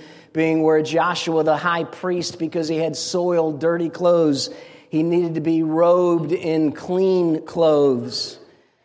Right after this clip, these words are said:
And we see God giving him righteousness. Satan no longer able to bring any accusation against God's people.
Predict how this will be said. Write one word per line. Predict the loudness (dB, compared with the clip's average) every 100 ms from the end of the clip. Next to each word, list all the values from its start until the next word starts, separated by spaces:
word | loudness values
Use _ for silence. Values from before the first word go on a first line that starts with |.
| _ -4
And | 0
we | 0
see | -2 -2 -2
God | 0 0 2 2 0 -2
giving | -2 -2 -2 -2
him | -4 -4 -2 -2 -2 -8 -8
righteousness. | -2 0 0 -2 -6 -6 -6 -6 -6 -12 -14 -20 _ _ _ _ _ _ _ _ _ -12
Satan | -4 2 2 2 0 2
no | 2
longer | 2 2 0 0 -2 0
able | 0 2 2 2
to | 0
bring | -2 -2 -2 0
any | 0 -2
accusation | -4 -6 -8 -2 -2 -2 -2 -2 -2 -4 -16 _ _ _ _ -4
against | 0 0 2
God's | 2 2 0 -8
people. | -6 -6 -6 -14 -16